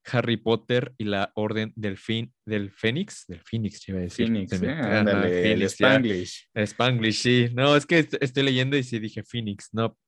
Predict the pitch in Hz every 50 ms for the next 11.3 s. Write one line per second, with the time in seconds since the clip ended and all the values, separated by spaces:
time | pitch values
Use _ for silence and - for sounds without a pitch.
0 | _ _ 104 95 92 87 78 - - - - _ - - - - - - - -
1 | _ - - - - 110 110 117 120 127 131 123 120 110 107 98 - 104 101 -
2 | - 107 104 104 - 98 95 98 98 98 - - 101 101 101 95 95 95 95 92
3 | - - 90 92 - _ - 90 90 - - 98 98 98 98 - - - - 98
4 | 98 98 98 104 107 110 113 110 110 117 123 - 147 131 123 127 127 117 117 113
5 | 107 107 104 104 98 - _ - - - - _ - 139 147 - 143 151 147 -
6 | 156 147 131 120 127 131 143 165 170 165 - 170 165 - - 113 113 120 123 -
7 | - 143 147 156 160 147 - - - - - 98 95 - - - 110 107 - 110
8 | 107 - 104 92 95 98 - 101 92 90 90 - 113 104 101 117 117 110 127 143
9 | 160 156 156 - 160 139 147 151 151 151 139 123 110 107 - - 113 104 104 101
10 | 101 104 - 123 120 117 110 113 113 113 113 104 101 117 110 107 98 - - -
11 | 117 123 151 156 123